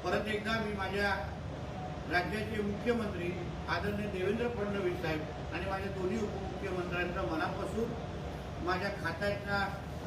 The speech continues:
प्रतिनिधी म्हणून मी त्यांचे आभार मानतो. त्यांनी टाकलेला विश्वास, दिलेला आशीर्वाद, त्याच्याचमुळे आम्ही शंभर दिवसामध्ये आम्ही पहिल्या पाच क्रमांकामध्ये येऊ शकलो.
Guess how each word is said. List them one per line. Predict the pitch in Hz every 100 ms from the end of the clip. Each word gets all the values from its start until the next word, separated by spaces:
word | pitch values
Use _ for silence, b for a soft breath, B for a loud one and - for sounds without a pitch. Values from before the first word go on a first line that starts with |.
| - - - -
प्रतिनिधी | 175 214 220 226
म्हणून | 220 196 202
मी | 196
त्यांचे | 190 175 180
आभार | 156 151 180 208
मानतो. | 202 202 214 233 - - - - -
त्यांनी | 185 185 214
टाकलेला | 208 180 190 190 185 180
विश्वास, | 156 - 175 220 - - - - - - - - - - - - - - - - -
दिलेला | 165 202 220
आशीर्वाद, | 240 - 233 226 220 - - - - - - -
त्याच्याचमुळे | 175 233 233 214 208 208
आम्ही | 202 190 190 185 - - - -
शंभर | 180 202 214
दिवसामध्ये | 190 190 190 196 190 196 226 - - - - - -
आम्ही | 160 202
पहिल्या | 196 180 196
पाच | 170 175 180 -
क्रमांकामध्ये | 185 185 180 180 175 170
येऊ | 170 240
शकलो. | - 196 175